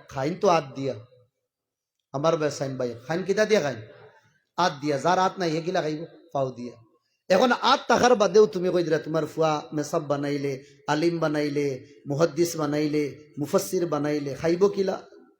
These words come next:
তার মানে আত দিয়া না, এখন ফাও দিয়ে খাইব। তোমার ফুয়া আলিম বনি দেয় দুদিন, প্লেট লইবার ফাও দিয়া খাইব,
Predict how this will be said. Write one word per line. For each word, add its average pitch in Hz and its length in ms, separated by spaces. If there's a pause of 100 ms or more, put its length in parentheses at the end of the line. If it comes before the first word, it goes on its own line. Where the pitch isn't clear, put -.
(360)
তার 160 160
মানে 175 180
আত 170 160
দিয়া 147 180
না, 135 100
এখন 143 140
ফাও 151 220
দিয়ে 147 160
খাইব। 151 240 (380)
তোমার 165 200
ফুয়া 175 160
আলিম 175 220
বনি 170 200
দেয় 175 140
দুদিন, 156 340
প্লেট 165 220
লইবার 156 320
ফাও 147 200
দিয়া 147 160
খাইব, 135 220